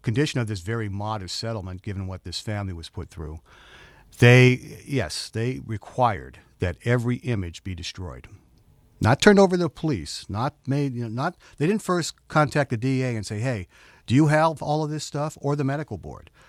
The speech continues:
No, they just had it, they had the family go to a tech shop near d-, downtown somewhere and erased everything. They're, they're, you know, as they told me, they had to erase, they, the erasures were so thorough they had to create new Apple I Ds.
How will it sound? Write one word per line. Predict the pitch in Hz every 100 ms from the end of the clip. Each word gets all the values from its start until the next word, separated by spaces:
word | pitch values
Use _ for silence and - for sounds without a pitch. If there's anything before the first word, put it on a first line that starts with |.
| - - 151
No, | 147 69 -
they | 117 127
just | 127 -
had | 123
it, | 113 98 110
they | 110
had | 117 104
the | 98
family | 131 135 139 123
go | 120 120
to | 110 95
a | 87
tech | - 135 -
shop | 131 120 117 _ _ - - - -
near | 120
d-, | 113 - 117
downtown | 127 120 117 120 117
somewhere | 123 110 110 107 107 - _ -
and | 113
erased | 110 104 117 117 - _
everything. | 127 101 78 - - -
They're, | 151 104 98 92 - -
they're, | 80 - - -
you | 104
know, | 82 80 - - - - - - -
as | - 117
they | 127
told | 151 147
me, | 123
they | 131
had | 147
to | 143 - -
erase, | 120 123 123
they, | 135 151 - _ _ -
the | 135 131
erasures | 123 135 165 - 131 110
were | 110
so | - 127
thorough | - 139 123
they | 107 107
had | 110
to | 104
create | 117 110 107
new | 107 107 92
Apple | 104 110 87 78 -
I | 98 90
Ds. | 90 69 -